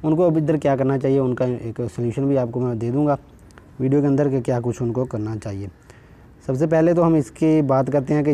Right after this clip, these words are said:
ये जो पन्द्रह परसेंट इसके अंदर pump है ये क्यों है, क्योंकि अक्सर जो है इसकी price coin market cap की price के equal हो चुकी है, लेकिन यहाँ पर पन्द्रह परसेंट का pump हमें शो करवा रहा है, पन्द्रह परसेंट अप शो करवा रहा है। तो इसकी main वजह यह है कि जब ये list किया गया था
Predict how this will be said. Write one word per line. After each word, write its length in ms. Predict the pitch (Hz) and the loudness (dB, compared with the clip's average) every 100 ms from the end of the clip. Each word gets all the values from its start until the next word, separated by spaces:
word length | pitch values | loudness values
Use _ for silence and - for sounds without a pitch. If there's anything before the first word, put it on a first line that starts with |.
| 123 | 2
ये 220 | 135 151 | 2 2
जो 100 | 147 | 0
पन्द्रह 400 | 143 127 139 139 | -2 0 2 0
परसेंट 480 | 131 113 - 131 127 | -2 -6 -4 -4 -2
इसके 260 | 120 - | -6 -4
अंदर 160 | 131 127 | -2 -2
pump 340 | 117 127 131 143 | -2 -2 0 0
है 280 | 139 - 135 | 0 -2 -4
ये 80 | 135 | -4
क्यों 360 | - 127 117 | -2 -2 -2
है, 100 | 104 85 - - - - - - | -6 -10 -18 -20 -20 -20 -20 -8
क्योंकि 180 | 135 156 | -2 0
अक्सर 380 | 139 - 165 151 | 0 0 0 2
जो 200 | 147 151 | 2 4
है 120 | 147 | 2
इसकी 200 | 139 - | 0 -4
price 300 | 135 135 139 | 0 0 0
coin 160 | 135 139 | -2 0
market 320 | 131 123 139 | 0 0 -2
cap 240 | 127 131 | -2 -2
की 100 | 131 | -2
price 280 | 127 127 127 | -2 -2 -2
के 120 | 123 143 - | -4 -6 -8
equal 280 | 139 196 | -2 2
हो 100 | 170 | 2
चुकी 220 | 127 131 143 | 0 0 0
है, 80 | |
लेकिन 340 | 139 127 127 139 | 2 0 0 -2
यहाँ 160 | 127 127 | -2 -2
पर 80 | 123 | -4
पन्द्रह 300 | 131 127 139 | -4 -2 -2
परसेंट 280 | 123 131 123 | -4 -4 -4
का 80 | 123 | -6
pump 280 | 120 113 - | -6 -8 -8
हमें 120 | 123 117 | -8 -6
शो 160 | - | -8
करवा 260 | 107 110 98 | -10 -8 -8
रहा 120 | 95 | -8
है, 60 | 101 - - - - - - - - - | -12 -16 -20 -20 -20 -20 -20 -20 -20 -4
पन्द्रह 240 | 143 143 156 | 0 2 2
परसेंट 320 | 135 147 139 | 0 0 0
अप 180 | 131 117 | -4 -2
शो 120 | 123 | -2
करवा 180 | 110 107 | -2 -2
रहा 100 | 110 | -2
है। 60 | |
तो 40 | 120 | -4
इसकी 220 | 127 165 | -6 0
main 180 | 151 147 | 2 2
वजह 160 | 151 | 2
यह 180 | 156 151 | 4 4
है 80 | 151 | 2
कि 680 | 156 160 160 - - - 131 | 2 0 0 -10 -20 -10 -2
जब 180 | 139 | 0
ये 160 | 165 165 | 2 2
list 300 | 147 135 127 | 2 0 -2
किया 160 | - 151 | 0 2
गया 140 | 147 | 2
था 180 | 143 151 | 2 0